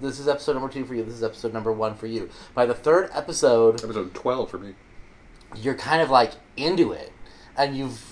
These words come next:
Speaker 1: you know, you're just like, "Okay, well, what's, what's gonna happen?"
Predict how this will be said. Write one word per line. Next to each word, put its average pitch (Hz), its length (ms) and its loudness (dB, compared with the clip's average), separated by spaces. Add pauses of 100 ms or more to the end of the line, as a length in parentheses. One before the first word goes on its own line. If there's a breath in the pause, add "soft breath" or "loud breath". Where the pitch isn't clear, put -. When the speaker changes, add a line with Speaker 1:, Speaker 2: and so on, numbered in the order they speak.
Speaker 1:
you 147 140 -4
know, 113 240 4
you're 117 160 -4
just 127 120 -10
like, 123 160 0
"Okay, 156 340 10
well, 127 220 2 (360)
what's, 131 280 2
what's 120 200 -6
gonna 127 180 -4
happen?" 156 560 4